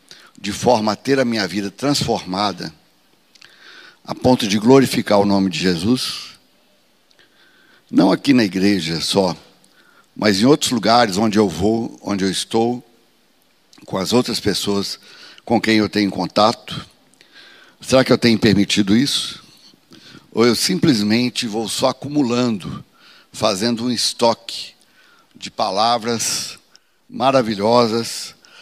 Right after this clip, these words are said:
palavras que têm abençoado a minha vida e de tantas outras pessoas que ouvem essa palavra?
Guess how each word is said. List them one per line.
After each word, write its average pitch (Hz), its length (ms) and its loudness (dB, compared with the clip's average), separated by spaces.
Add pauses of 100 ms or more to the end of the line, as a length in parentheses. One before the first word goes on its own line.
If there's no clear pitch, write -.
(320)
palavras 110 500 4
que - 100 -10
têm 113 120 -2
abençoado 110 560 0
a 113 40 0
minha 110 240 0
vida 120 480 -2 (640)
e - 60 -14
de 110 100 -8
tantas 147 540 0
outras 120 320 2
pessoas 110 880 2 (1000)
que 120 600 4
ouvem 110 380 6
essa 101 180 -2
palavra? 82 560 -4